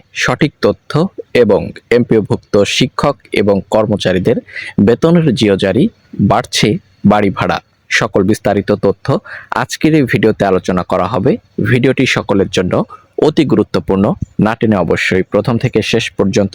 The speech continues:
দেখবেন। তার আগে আপনাদের সকলের কাছে ছোট করে একটি রিকোয়েস্ট করব, যারা চ্যানেলের নতুন দর্শক এখনও সাবস্ক্রাইব করেননি, প্রথমেই চ্যানেলটিকে সাবস্ক্রাইব করবেন এবং একটি গুরুত্বপূর্ণ চার্ট আপনাদের মাঝে উপস্থাপন করব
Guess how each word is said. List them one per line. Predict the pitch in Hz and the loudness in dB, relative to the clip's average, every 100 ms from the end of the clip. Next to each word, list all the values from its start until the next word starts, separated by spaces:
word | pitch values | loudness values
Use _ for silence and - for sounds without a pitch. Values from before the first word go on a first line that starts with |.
| 92 | 0
দেখবেন। | 95 101 196 - - - - | 2 2 0 -4 -16 -20 -4
তার | 117 123 | 0 0
আগে | 120 | 0
আপনাদের | - 98 110 - | 0 -2 0 -2
সকলের | 110 117 110 | 0 0 0
কাছে | 110 107 139 - | -2 -2 -2 -2
ছোট | 120 | -2
করে | 101 98 92 | 0 0 0
একটি | - | -2
রিকোয়েস্ট | 95 95 101 - - | -2 0 -2 -4 -2
করব, | 117 123 135 | -2 0 0
যারা | 101 95 | 0 -2
চ্যানেলের | 95 92 87 - | -2 0 -2 -2
নতুন | 92 123 143 | -2 0 2
দর্শক | 135 123 143 - | 0 2 0 -2
এখনও | 90 92 - - | -4 -4 -6 -4
সাবস্ক্রাইব | 98 95 - 95 87 - | -4 -4 -4 -4 -4 -4
করেননি, | 98 95 87 107 - - - - | -2 0 0 0 -2 -12 -20 -4
প্রথমেই | - 139 165 165 - | 0 2 4 2 2
চ্যানেলটিকে | 107 95 - 92 90 - | 0 0 -2 -2 -2 -2
সাবস্ক্রাইব | 120 - - - - | -4 -4 -6 -6 -4
করবেন | - 135 85 - - | -2 0 -2 -4 -2
এবং | 156 131 135 - | 0 2 0 -2
একটি | 113 - 95 | -4 -2 0
গুরুত্বপূর্ণ | 123 170 - 170 151 104 98 - _ _ - | 2 2 0 0 2 2 0 -2 _ _ -4
চার্ট | 143 151 - - - | -2 -2 -4 -6 -6
আপনাদের | 95 101 95 95 | -4 -2 0 0
মাঝে | 95 92 92 | 0 0 -2
উপস্থাপন | 104 - 98 98 92 - | -2 -4 -4 -4 -2 0
করব | 113 | 2